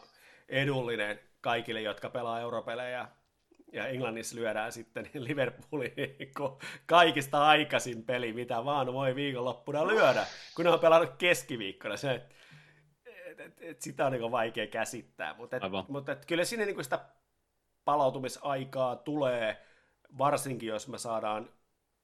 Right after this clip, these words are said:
Speaker 1: vähänkään helpompi peli toi, ö, huominen, et, et jos pystytään siinä paljon pitää palloa, saadaan muutama helppo maali kenties, niin
Speaker 2: Ja
Speaker 1: sit,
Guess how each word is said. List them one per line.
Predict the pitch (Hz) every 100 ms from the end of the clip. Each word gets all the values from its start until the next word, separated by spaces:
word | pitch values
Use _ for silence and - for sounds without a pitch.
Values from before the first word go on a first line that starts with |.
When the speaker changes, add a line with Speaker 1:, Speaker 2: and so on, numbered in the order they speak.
| 147
Speaker 1:
vähänkään | 123 127 127 117
helpompi | 123 139 104 98 90
peli | - 110 113
toi, | 117 117 120 _ _ _ _ 269
ö, | 165 135 135 156 -
huominen, | 127 117 117 113 117
et, | 110 120
et | 104
jos | 127 - -
pystytään | 131 147 131 117
siinä | 135
paljon | 123 123 113
pitää | 117 120
palloa, | 113 120 113 110 113
saadaan | 123 120 117
muutama | 117 120 117
helppo | 113 131 120
maali | 127 123 120
kenties, | 131 123 139 131 - - - _
niin | 123
Speaker 2:
Ja |
Speaker 1:
sit, | 117